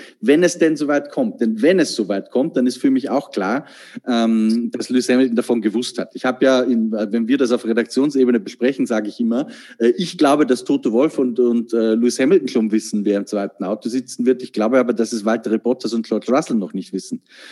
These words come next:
Ähm, ja, für mich ist, da bin ich ganz bei Paul Di Resta, der hat das auch schon so gesagt, für mich ist unvorstellbar, dass Lewis Hamilton unterschrieben hat, ohne zu wissen oder zumindest eine Idee zu haben, wer wahrscheinlich sein Teamkollege wird. Und wenn er weiß, Russell wird mein Teamkollege sein und er hat um zwei Jahre verlängert, dann Chapeau.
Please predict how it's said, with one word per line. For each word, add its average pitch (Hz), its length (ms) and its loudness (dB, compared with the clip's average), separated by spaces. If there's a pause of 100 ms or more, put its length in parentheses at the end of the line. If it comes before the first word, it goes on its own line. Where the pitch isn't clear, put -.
(300)
Ähm, 101 520 -4 (120)
ja, 101 80 -2
für 131 100 -2
mich 156 220 0
ist, - 200 0
da 117 60 6
bin 123 160 2
ich 120 100 -2
ganz 135 240 0
bei 127 80 4
Paul 127 220 0
Di 123 100 2
Resta, 120 360 2
der 117 100 2
hat 113 160 -4
das - 80 -10
auch 104 160 -4
schon 120 200 -4
so 117 100 0
gesagt, 110 280 -2
für 123 60 -4
mich 120 220 -2
ist 113 80 -4
unvorstellbar, 120 920 0 (320)
dass 107 140 0
Lewis 120 240 2
Hamilton 127 380 2
unterschrieben 131 540 0
hat, 120 180 -2
ohne 123 220 2
zu 110 180 -8
wissen 113 540 -2
oder 107 180 -2
zumindest 131 340 0
eine 123 100 4
Idee 127 280 4
zu 117 180 -2
haben, 107 240 0
wer 113 120 0
wahrscheinlich 107 420 -2
sein 107 160 -4
Teamkollege 95 480 -4
wird. - 180 -8 (360)
Und 185 260 -4
wenn 180 320 4
er 123 180 2
weiß, 139 460 0
Russell 131 500 0
wird 139 200 0
mein 127 160 2
Teamkollege 113 480 -2
sein 117 220 0
und 165 220 2
er 135 100 2
hat 131 200 -4
um 123 80 -2
zwei 117 240 -2
Jahre 120 160 0
verlängert, 120 520 -2
dann 120 200 0
Chapeau. 117 480 0